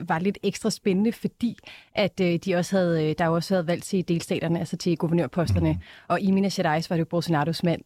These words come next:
Speaker 1: øh, mand, der valgte, øh, der vandt. Øhm, og det, øh, gj-,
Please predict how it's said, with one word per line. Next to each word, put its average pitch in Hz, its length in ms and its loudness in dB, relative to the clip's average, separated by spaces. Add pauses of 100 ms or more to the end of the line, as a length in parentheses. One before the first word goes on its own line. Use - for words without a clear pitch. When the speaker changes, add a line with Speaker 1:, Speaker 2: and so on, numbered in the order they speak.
Speaker 1:
øh, 156 380 2 (100)
mand, 165 180 0
der 196 60 0
valgte, 160 340 -2
øh, 185 200 0
der 156 120 0
vandt. - 280 -2 (120)
Øhm, 165 400 4 (300)
og 196 200 -2
det, 214 300 2
øh, 160 140 -2
gj-, - 40 -20